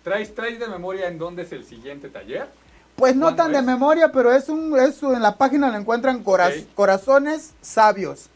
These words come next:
Speaker 1: Ok.
Speaker 2: Está por Tlacoquemecal.
Speaker 1: Ok.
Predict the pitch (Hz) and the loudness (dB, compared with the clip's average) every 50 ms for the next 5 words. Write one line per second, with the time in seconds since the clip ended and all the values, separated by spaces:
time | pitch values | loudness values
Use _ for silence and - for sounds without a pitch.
0 | _ _ - - - - 107 - - _ _ _ - 196 190 196 254 262 - 285 | _ _ -20 -20 -20 -20 -20 -20 -20 _ _ _ -4 -4 2 2 2 2 4 2
1 | 285 247 - 247 226 214 202 - - 202 196 - 214 196 202 214 262 277 269 - | 0 0 2 4 4 4 4 2 0 -2 -2 0 0 0 2 2 2 2 2 2
2 | 233 190 170 170 165 156 - _ _ _ _ - 107 - | 0 0 0 0 -4 -10 -18 _ _ _ _ -20 -20 -16